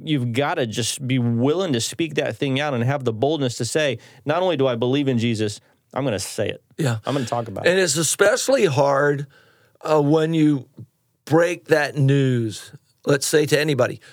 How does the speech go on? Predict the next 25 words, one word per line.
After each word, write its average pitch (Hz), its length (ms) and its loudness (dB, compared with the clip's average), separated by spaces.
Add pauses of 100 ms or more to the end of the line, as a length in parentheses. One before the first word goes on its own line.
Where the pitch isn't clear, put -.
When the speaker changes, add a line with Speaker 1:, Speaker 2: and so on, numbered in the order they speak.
(120)
Speaker 2:
to 160 120 2
your 139 200 2
family, 151 640 0 (600)
or 151 340 4
break 151 380 2
the, 160 240 0
it, 139 140 0
it 151 180 2
could 226 260 2
be 175 220 4
like 151 240 2
you've 151 140 2
been 156 100 4
a 147 60 0
Christian 160 320 0
for 156 100 -2
a 147 80 4
long 147 180 2
time, 156 220 0
but 139 240 0
you 143 80 2
got 135 220 2
a 135 80 0
new 120 180 -2
job, 131 600 0